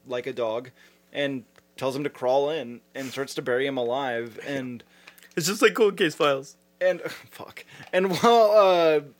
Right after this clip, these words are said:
Speaker 1: while Willem Dafoe's, like, in the pit, he's, like, talking still while the dirt's covering him.
Speaker 2: Oh, and he eats some of that dirt, which I was like, "Do you think maybe they substituted it for something else that's edible?"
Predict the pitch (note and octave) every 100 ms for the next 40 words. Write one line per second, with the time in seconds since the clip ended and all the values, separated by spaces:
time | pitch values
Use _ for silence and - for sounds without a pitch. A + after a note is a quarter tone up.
0 | _ _ - E3+ E3+ E3+ E3+ E3 E3 D#3
1 | D3 D3 D3 C#3 - D3+ D3+ C3+ B2+ A#2+
2 | - D#3+ D3 D3 D3 - G2+ A#2 - E3
3 | E3+ F#3 F#3 E3+ C3 C#3 C3 B2 C3 -
4 | D3 C#3 D#3+ E3+ F3+ G3+ - B2+ A2 D3+
5 | B2 C#3 - G#2 G2 F#2+ G2+ G#2+ C3 G#3
6 | G3+ F#3 G#3 F#3 - - - - - -
7 | _ - - _ - - F#3+ A#3 A3+ G#3
8 | G3+ G3 F#3 D#3+ D3+ C#3+ - D#3 - D#3
9 | D3+ D#3+ D#3 D#3 C#3 D3+ C#3 D3 D3 D3
10 | D3+ A#2 G#2 A2 A#2 B2 C3